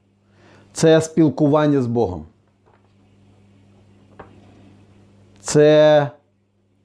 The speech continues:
те, що ви можете запитатися у Бога, попросити у Бога, розповісти щось, поділитися з Богом.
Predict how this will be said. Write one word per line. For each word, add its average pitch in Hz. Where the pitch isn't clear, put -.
те, 175
що 170
ви 165
можете 165
запитатися 139
у 104
Бога, 85
попросити 156
у 123
Бога, 90
розповісти 170
щось, 160
поділитися 147
з 95
Богом. 85